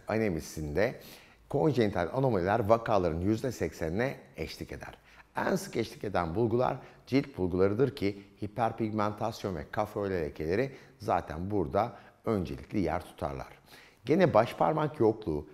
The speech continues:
bifid baş parmak, çoklu baş parmak gibi baş parmak ve radius yokluğu gibi radius anomalileri de sıklıkla tabloya eşlik eder. Ve hastalara tipik bir yüz görünümünü veren mikrosefali, mikroftalmi, epikantal kıvrımların görülmesi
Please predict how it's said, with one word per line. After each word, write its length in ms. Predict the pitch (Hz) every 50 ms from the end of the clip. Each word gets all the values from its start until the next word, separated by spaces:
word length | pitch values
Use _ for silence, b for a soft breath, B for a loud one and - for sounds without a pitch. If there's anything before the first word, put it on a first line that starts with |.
| B B - -
bifid 320 | - - 143 - - -
baş 200 | 139 135 135 -
parmak, 380 | - 120 113 95 80 78 80 - B B B B -
çoklu 340 | - 78 76 - - - -
baş 220 | 139 127 - -
parmak 380 | - 120 117 110 104 104 98 -
gibi 200 | 104 113 117 104
baş 240 | 107 110 110 -
parmak 440 | - 127 117 101 90 90 85 - -
ve 120 | 120 131 B B B B B -
radius 440 | - - 113 143 160 139 - - -
yokluğu 260 | 92 - - 87 80
gibi 180 | 73 69 -
radius 400 | 92 90 95 120 120 107 - -
anomalileri 480 | 113 101 95 90 92 95 101 101 87 73
de 160 | 98 127 135 B B B B B
sıklıkla 520 | - - - - - - 87 73 - 82
tabloya 460 | 80 - 127 104 78 69 82 95 107 104
eşlik 380 | 80 78 - - - - -
eder. 300 | 71 67 - - - - B B B B B B B - 123
Ve 60 | 135
hastalara 440 | - 170 165 - - - 175 180 175
tipik 400 | 175 - 147 135 208 208 - -
bir 100 | 170 139
yüz 220 | 143 135 123 127
görünümünü 480 | 131 143 135 131 127 131 131 135 135 127
veren 320 | 104 82 78 82 98 127 B B B B B B
mikrosefali, 880 | 82 90 107 - - 139 143 - - 139 135 - 139 135 135 139 139 B B B B B
mikroftalmi, 880 | - - 101 - - 147 - - - - - 139 135 131 139 143 143 - 139 B B B - _ _ -
epikantal 720 | - - 95 - - 85 87 92 92 - 120 127 127 123
kıvrımların 680 | - 117 101 90 87 85 87 87 78 76 76 78 73
görülmesi 720 | 67 80 90 104 117 120 120 120 113 - - 139 - -